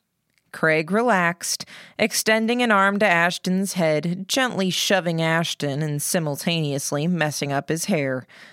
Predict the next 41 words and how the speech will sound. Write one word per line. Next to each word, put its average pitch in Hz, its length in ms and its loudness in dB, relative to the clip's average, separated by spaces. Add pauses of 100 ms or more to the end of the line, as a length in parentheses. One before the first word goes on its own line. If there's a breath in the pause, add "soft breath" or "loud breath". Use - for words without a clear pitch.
(480 loud breath)
Ashton 185 560 2
had 175 340 2
to 151 100 -4
take 156 220 -2
a 151 60 -4
step 165 320 0
to - 120 -2
catch - 240 -2
his 139 120 -4
balance 135 680 -4
and 180 160 0
fell 170 240 4
out 139 220 2
of 139 120 -8
the 147 60 -4
fighting 135 400 -2
posture. 135 680 -4 (1080)
"All - 80 -4
right," 160 800 4 (280)
Craig 139 320 -2
said. 135 420 0 (640 soft breath)
"Just 175 280 0
stay 190 320 4
out 196 180 6
of 190 40 -4
the 214 100 2
way. 143 420 0 (540 soft breath)
There's 170 180 2
a 180 80 4
hot 220 260 6
stove 202 380 2
upstairs 165 680 2
to 165 100 2
huddle 151 320 2
around 151 500 2
if 143 140 -6
you 147 80 0
need 139 220 -2
to 156 80 -2
warm 160 280 0
up." - 300 -4